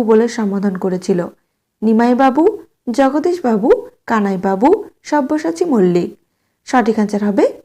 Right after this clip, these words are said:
এ, নিমাই বাবুকে। তেইশ নম্বর প্রশ্ন,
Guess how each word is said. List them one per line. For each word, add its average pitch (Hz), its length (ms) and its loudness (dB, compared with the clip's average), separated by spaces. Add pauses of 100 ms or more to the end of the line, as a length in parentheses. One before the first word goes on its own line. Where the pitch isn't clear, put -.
(220)
এ, 233 120 6 (380)
নিমাই 247 380 2
বাবুকে। 175 440 -4 (760)
তেইশ 220 180 0 (100)
নম্বর 190 200 -4
প্রশ্ন, 214 300 -2